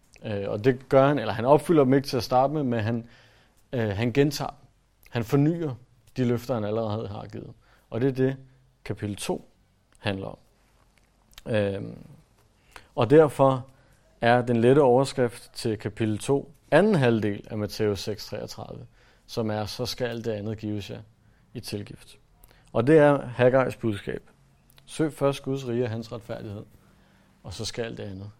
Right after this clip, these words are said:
gives jer i tilgift." Øh, sidste gang,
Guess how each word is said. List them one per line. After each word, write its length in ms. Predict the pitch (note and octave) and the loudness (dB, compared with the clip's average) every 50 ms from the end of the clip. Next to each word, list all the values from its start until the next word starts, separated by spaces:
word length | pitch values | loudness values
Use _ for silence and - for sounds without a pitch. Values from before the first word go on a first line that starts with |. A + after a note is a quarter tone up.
| _ _ - | _ _ -16
gives 300 | - A2 G2+ F#2+ - - | -12 -12 -12 -12 -12 -14
jer 60 | - | -14
i 40 | - | -14
tilgift." 540 | - - - - C#3 - - - _ - _ _ _ _ _ _ _ _ _ _ _ _ - - - _ _ _ _ _ _ _ | -14 -18 -20 -20 -20 -20 -20 -20 _ -20 _ _ _ _ _ _ _ _ _ _ _ _ -20 -20 -20 _ _ _ _ _ _ _
Øh, 440 | - B2 A2 A2 G#2 G#2 G2+ G2+ G2+ | -4 0 0 2 0 0 -2 -4 -6
sidste 380 | - - - A3 G#3 - - E3+ | -6 -2 0 0 0 0 0 2
gang, 220 | C#3+ B2+ A#2+ | 2 2 2